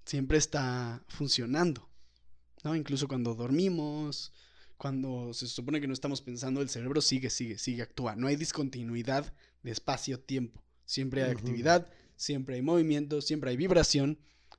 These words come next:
Speaker 1: siempre hay actividad a través del tiempo. Tiene una plasticidad infinita.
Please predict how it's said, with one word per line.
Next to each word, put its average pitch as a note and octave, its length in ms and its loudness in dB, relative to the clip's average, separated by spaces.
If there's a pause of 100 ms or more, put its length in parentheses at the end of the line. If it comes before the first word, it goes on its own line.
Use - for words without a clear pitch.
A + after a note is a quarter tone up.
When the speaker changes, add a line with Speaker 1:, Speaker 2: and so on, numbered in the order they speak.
(140)
Speaker 1:
siempre C3+ 480 6
hay C3 380 8 (1120)
actividad D3+ 600 10 (200)
a D#3 100 4
través C3 240 6
del B2+ 120 2
tiempo. G#2+ 300 0 (960)
Tiene G3 240 12
una G#3+ 360 12 (420)
plasticidad E3 960 8
infinita. D3+ 840 2